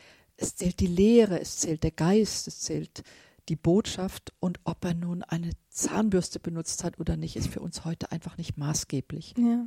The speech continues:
Speaker 1: Oder wie lang sein Gewand war oder ob er Katzen mochte oder nicht. Es zählt, dass er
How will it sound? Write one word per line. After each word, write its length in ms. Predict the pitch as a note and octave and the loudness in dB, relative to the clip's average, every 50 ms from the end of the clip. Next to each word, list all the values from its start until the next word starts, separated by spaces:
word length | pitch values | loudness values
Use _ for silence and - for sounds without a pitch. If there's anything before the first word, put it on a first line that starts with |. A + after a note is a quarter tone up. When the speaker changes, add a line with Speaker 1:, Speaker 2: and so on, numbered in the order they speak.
| A#3+ - | -8 -6
Speaker 1:
Oder 180 | - F3 - | -6 -4 -2
wie 100 | F#3 F#3 | -2 -2
lang 420 | F3 E3 D#3 D#3 D3+ E3+ F#3 F#3 E3+ | -2 0 0 0 0 0 0 -2 0
sein 240 | - E3 D#3 D3 | 0 0 0 0
Gewand 500 | - - D3+ - D3 C#3+ C#3+ C#3+ - - | -2 -4 -4 -2 -2 -2 -2 -6 -10 -8
war 180 | - D3+ C#3+ - | -6 -6 -6 -4
oder 200 | E3+ D#3+ F3 - | -4 -6 -4 -4
ob 100 | D#3 - | -2 -4
er 60 | F3+ | -4
Katzen 560 | - - - - E3+ - - - - F3 D#3+ | -4 -4 -6 -6 -4 -2 -2 -2 -2 -2 -4
mochte 300 | D#3 D#3 - - - - | -6 -6 -6 -8 -10 -10
oder 120 | D#3 D#3 D3+ | -8 -8 -8
nicht. 300 | C#3+ D3 C#3 - - - | -8 -10 -10 -10 -10 -10
Es 200 | - - - - | -10 -10 -10 -8
zählt, 500 | - - - E3 D#3+ F#3+ A3+ B3 - - | -4 -2 0 2 2 2 2 0 0 -2
dass 180 | F3 D#3+ - - | -4 -4 -4 -4
er 360 | - C#3+ C#3+ D#3+ F#3 A#3 | -2 0 0 2 2 0